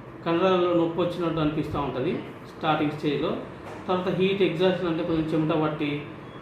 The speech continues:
ఆ, నీరసంగా అనిపించడము,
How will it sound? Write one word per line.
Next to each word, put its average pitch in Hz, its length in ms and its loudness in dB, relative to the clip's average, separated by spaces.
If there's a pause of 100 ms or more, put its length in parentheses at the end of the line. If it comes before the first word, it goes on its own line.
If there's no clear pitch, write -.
(260)
ఆ, 135 380 -4 (100)
నీరసంగా 175 500 4
అనిపించడము, 139 840 0